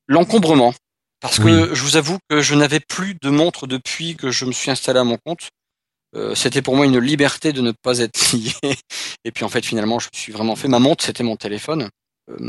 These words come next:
Speaker 1: l'encombrement, d'avoir ça au poignet me gêne absolument pas. Euh, personnellement, hein. C'est vraiment, euh, je vous dis, mon ressenti personnel, hein. Tout le monde,
Speaker 2: Oui,
Speaker 1: ça
Speaker 2: bien
Speaker 1: peut
Speaker 2: sûr.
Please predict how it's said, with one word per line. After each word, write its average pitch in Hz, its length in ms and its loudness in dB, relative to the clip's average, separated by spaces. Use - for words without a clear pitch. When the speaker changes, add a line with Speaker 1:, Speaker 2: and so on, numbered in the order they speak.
Speaker 1:
l'encombrement, 160 880 4
d'avoir 139 280 2
ça 185 140 2
au 170 60 0
poignet 143 320 4
me 143 120 2
gêne 135 160 0
absolument 120 540 0
pas. - 120 -20
Euh, 117 260 -8
personnellement, 120 540 2
hein. 98 140 -6
C'est 131 240 2
vraiment, 147 400 4
euh, 127 140 -6
je - 80 -4
vous 139 80 -6
dis, 143 100 2
mon 139 140 4
ressenti 143 360 -2
personnel, 156 440 0
hein. 117 120 -2
Tout - 120 -6
le 123 60 0
monde, 135 80 6
Speaker 2:
Oui, 147 80 6
Speaker 1:
ça 113 40 4
Speaker 2:
bien 95 120 4
Speaker 1:
peut 101 40 4
Speaker 2:
sûr. 123 260 0